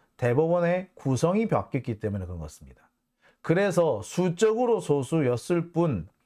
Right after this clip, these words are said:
한 번도 인권을 위한 판결이나 소수자, 약자를 배려한 판결을 한 적은 없어요. 오히려 강자를 위한 판결을 많이 내렸습니다. 키코 사태도 그렇고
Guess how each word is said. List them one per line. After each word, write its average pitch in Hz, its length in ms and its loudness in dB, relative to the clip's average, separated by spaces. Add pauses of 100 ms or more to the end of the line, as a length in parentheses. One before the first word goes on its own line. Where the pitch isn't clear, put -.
(420)
한 226 180 2
번도 208 600 2
인권을 240 500 0
위한 127 220 2
판결이나 110 640 -4 (320)
소수자, 185 720 0 (180)
약자를 226 640 0
배려한 151 400 2
판결을 151 460 0
한 139 240 -6
적은 123 320 -2
없어요. 98 720 -4 (2500)
오히려 165 300 2
강자를 156 600 0
위한 120 200 0
판결을 123 400 -4
많이 87 280 -8
내렸습니다. - 720 -10 (1400)
키코 220 340 -2
사태도 87 480 -6
그렇고 147 680 -2